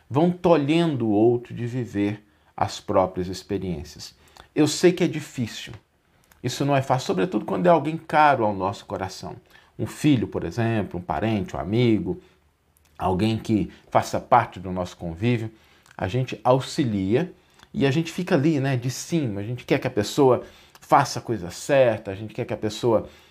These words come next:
é, haja da maneira que a gente entende como sendo a mais correta,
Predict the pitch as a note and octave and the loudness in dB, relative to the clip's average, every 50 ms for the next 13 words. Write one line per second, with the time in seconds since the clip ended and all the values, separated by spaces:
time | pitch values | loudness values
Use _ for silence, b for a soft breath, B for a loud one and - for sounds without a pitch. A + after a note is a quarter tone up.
0 | B B B - F2+ F2+ - - - _ _ _ _ _ - - - _ _ - | B B B -2 -2 -2 -2 -2 -6 _ _ _ _ _ -20 -20 -20 _ _ -20
1 | - - - _ _ _ _ _ _ _ - C#3 D3+ D#3 D3 C3+ B2+ C#3 A#2 A#2+ | -20 -20 -20 _ _ _ _ _ _ _ 2 4 6 6 6 4 2 0 0 0
2 | A2 A2 A2 A2+ A#2+ A2+ A2 A2+ C3 A2+ G#2+ C3+ F#3+ F#3 F3+ - C#3 A#2 - C#3+ | 0 0 0 0 0 0 0 0 -4 -4 -2 -2 -2 -2 -4 -6 -8 -6 -4 -4
3 | B2+ A#2+ A2+ A#2 - A2 G#2+ - - A2+ G2+ G2 G2 G#2 G2+ G2+ - - - F2+ | -4 -4 -4 -6 -8 -8 -6 -6 -4 0 0 0 2 0 -2 -4 -6 -6 -4 -2
4 | F2 F#2+ C#3 C#3+ C#3 C3+ - A2+ | 0 4 4 4 4 4 0 -4